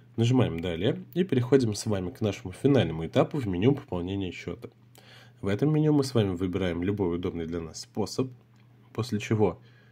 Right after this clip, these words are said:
пополняем баланс, и бонус автоматически приходит к нам на счет. Вот и все, дорогие друзья. Бонус у нас в кармане. Если у вас остались какие-либо вопросы, задавайте их в комментариях, я на них в скором времени отвечу.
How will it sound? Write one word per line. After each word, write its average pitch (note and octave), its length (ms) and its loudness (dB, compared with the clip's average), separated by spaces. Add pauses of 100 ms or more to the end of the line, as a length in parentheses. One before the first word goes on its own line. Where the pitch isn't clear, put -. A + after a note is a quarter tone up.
(880)
пополняем A2 560 8
баланс, G#2 560 0 (460)
и B2+ 80 6
бонус A#2+ 580 2 (100)
автоматически B2 880 0
приходит B2 440 0
к - 80 -10
нам F#2 160 -2
на F2 100 -4
счет. E2 260 -8 (1160)
Вот C3 100 4
и D3+ 60 2
все, E3 180 0
дорогие G2+ 340 2
друзья. F2 280 -4 (340)
Бонус B2 380 0
у - 20 4
нас C3+ 120 0
в - 40 -14
кармане. C#3+ 400 2
Если F#2+ 300 -2
у - 20 -2
вас F#2+ 140 -6
остались F2+ 280 -6
какие-либо - 420 -6
вопросы, C3+ 680 -2 (600)
задавайте F#2+ 580 -4
их - 100 -16
в - 20 -20
комментариях, G#2 640 -2
я G#2 80 -4
на F2 100 -4
них E2+ 80 -8
в - 60 -20
скором E2 240 -8
времени E2 320 -8
отвечу. F2+ 520 -8